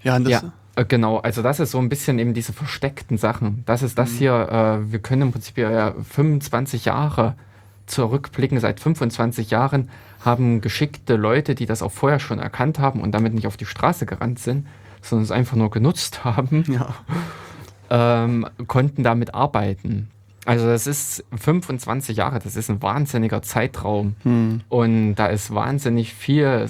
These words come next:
Speaker 2: äh, Programme ausgeführt worden, viel Code generi-, äh, äh, geschrieben worden, der,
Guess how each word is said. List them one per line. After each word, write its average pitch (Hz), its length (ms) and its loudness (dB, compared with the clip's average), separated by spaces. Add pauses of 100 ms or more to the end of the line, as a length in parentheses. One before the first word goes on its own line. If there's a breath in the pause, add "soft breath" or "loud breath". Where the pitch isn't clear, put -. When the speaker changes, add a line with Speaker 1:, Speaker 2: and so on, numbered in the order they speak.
Speaker 2:
äh, 104 360 0
Programme 120 520 -2
ausgeführt 123 680 -6
worden, 113 220 0
viel 127 260 0
Code - 360 -2
generi-, 113 400 -4
äh, 110 200 2 (480 loud breath)
äh, 107 300 2
geschrieben 123 520 0
worden, 107 360 -2 (1200 loud breath)
der, 110 400 4